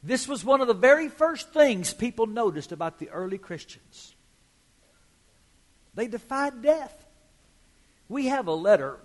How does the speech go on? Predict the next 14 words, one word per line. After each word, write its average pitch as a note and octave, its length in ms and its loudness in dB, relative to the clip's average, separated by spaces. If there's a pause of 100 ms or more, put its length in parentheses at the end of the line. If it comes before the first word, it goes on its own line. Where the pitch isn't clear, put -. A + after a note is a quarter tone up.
by D3+ 160 0
a D3 40 -8
guy E3+ 180 -6
named D#3 240 -10
Aristides E3 760 -4
to D3+ 160 -12
a B2+ 40 -8
friend. C#3 400 -10 (180)
It's F3 180 -4
dated F#3 400 -4
in C#3+ 100 -16 (140)
A, A#3 360 6
one D4+ 500 2 (160)
twenty-five A#3+ 1200 -2